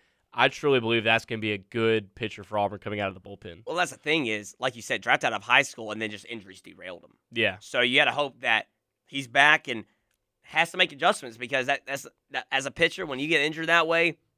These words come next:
Speaker 2: it's gonna be really tough to come back and be exactly who you were before. So it's gonna be interesting to see how he develops this year. Uh, as far as other pitchers go, Trace Bright,
Speaker 1: Yeah.
Speaker 2: real impressive.
Speaker 1: Yeah.
Speaker 2: Real impressive. And then Jordan Armstrong,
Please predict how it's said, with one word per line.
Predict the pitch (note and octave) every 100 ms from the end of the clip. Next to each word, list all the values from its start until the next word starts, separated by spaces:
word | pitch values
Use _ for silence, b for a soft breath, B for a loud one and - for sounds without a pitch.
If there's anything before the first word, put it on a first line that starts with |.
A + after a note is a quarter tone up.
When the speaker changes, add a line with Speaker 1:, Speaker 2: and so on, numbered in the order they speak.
| _ -
Speaker 2:
it's | A2+
gonna | D#3+
be | C3+
really | C#3+ D#3
tough | - D#3 -
to | B2 A2 _ _
come | D3+ C#3+
back | C#3 C#3+ B2+
and | A2 -
be | C#3 B2+
exactly | A2+ B2+ C3+ B2+
who | C3+
you | A#2
were | A2+ A2+
before. | A2+ - G#2 F2
So | - A#2 G2 - _ _ _ _ _ _ _ _ -
it's | B2+
gonna | D3
be |
interesting | C3 - - C3
to |
see | - B2
how | B2
he | A#2+
develops | B2+ F2 F#2 A2 -
this | - C#3 -
year. | D#3+ D#3+ _ _ -
Uh, | A#2+ A2+ - _ _ _ -
as |
far | - G3 C3+
as | G#2 -
other | A#2+ D#3 E3 -
pitchers | - F3 F3
go, | - F3 F3+ E3 _ _
Trace | _ G3
Bright, | - B2 D3+ G#3 - _ _ _ _ -
Speaker 1:
Yeah. | B2 G#2
Speaker 2:
real | G2+ B2+ A#2+ A2
impressive. | F#2 - F2 E2+ A#2
Speaker 1:
Yeah. | A#2 G2 - F2+
Speaker 2:
Real | A#2 B2+ A#2 G2+
impressive. | G2+ - F2+ - - _ _ _
And | A#2+ B2
then | A#2
Jordan | B2+ C#3 B2+
Armstrong, | F3+ - - G2+